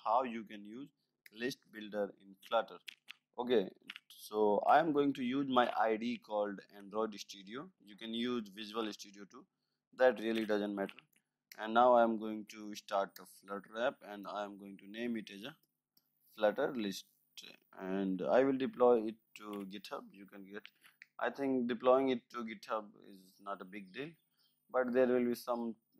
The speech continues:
uh, five to ten line of code which will be new to you all. So I think deploying on GitHub is not a good idea. So I will, uh, post it to Gist,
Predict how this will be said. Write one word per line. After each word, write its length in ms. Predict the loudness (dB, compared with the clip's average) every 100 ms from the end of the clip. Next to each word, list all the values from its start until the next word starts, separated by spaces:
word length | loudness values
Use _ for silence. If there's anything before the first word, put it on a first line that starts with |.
| -16
uh, 360 | -12 -12 -12 -4
five 260 | -2 -2
to 80 | -6
ten 160 | -12 -6
line 260 | -6 -6
of 120 | -10 -12 _
code 220 | -8 -8 -8 _ _ _ _ _ _
which 240 | -14 -12 -8
will 160 | -6
be 140 | -4 -4
new 320 | -4 -4 -6 _ _ _
to 80 | -16
you 260 | -4 2
all. 180 | 2 0 _ _ _ _ _
So 160 | -8 -4
I 100 | -4
think 380 | -4 -4 -4 -6
deploying 500 | 0 2 2 0 -6 _ _ _ -10
on 260 | -8 -8
GitHub 400 | -8 -10 -10 -10
is 80 | -10
not 220 | -6 -6
a 40 | -6
good 120 | -4
idea. 280 | -2 -2 -8 _ _ _
So 380 | -20 -2 2 2
I 240 | 4 4
will, 580 | 4 2 -4 -6 -8 -8
uh, 40 | -8 -8
post 260 | -8 -8
it 140 | -18 -20
to 220 | -18 -14
Gist, 380 | -8 -10 -10 -20